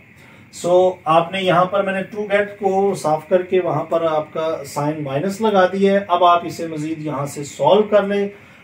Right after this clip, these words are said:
Solve करने के लिए देखें, सेवन टू सेवन जा फोर्टीन चाहिए और टू एक्स चाहिए। So, ऐसा कोई factor नहीं है जो फोर्टीन भी लेकर आए और टू भी आए। So, लिहाजा हम इसको as it is नीचे लेकर आएंगे,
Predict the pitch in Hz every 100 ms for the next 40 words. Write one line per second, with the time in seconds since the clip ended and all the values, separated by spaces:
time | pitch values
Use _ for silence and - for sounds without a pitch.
0 | - - 175 226 233 226 220 226 220 208
1 | 208 196 208 208 - - - 175 175 196
2 | 208 196 180 170 185 190 185 - 170 156
3 | 190 202 220 214 208 214 214 208 - -
4 | - _ 160 170 180 185 185 - 226 247
5 | 233 220 - 208 202 202 202 196 180 175
6 | 151 170 165 170 160 156 151 - 180 175
7 | 190 196 175 180 175 170 - 143 139 165
8 | 175 175 165 165 160 156 156 143 151 170
9 | 180 180 160 175 - - - - - 156
10 | 135 135 151 160 151 156 - 151 - 151
11 | 143 135 139 143 170 190 180 185 175 190
12 | 190 185 185 175 180 180 190